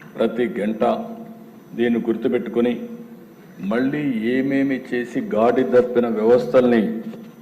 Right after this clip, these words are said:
ఘాట్లో పెట్టాలని ఆలోచిస్తున్నాం. రాజధాని లేని పరిస్థితి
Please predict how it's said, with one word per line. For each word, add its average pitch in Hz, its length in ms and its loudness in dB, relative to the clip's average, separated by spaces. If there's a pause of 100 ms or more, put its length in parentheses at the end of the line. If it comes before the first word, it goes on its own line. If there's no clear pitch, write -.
(540)
ఘాట్లో 113 440 2
పెట్టాలని 104 500 -2
ఆలోచిస్తున్నాం. 90 920 -10 (1000)
రాజధాని 113 840 -4
లేని 117 220 -6
పరిస్థితి - 640 -16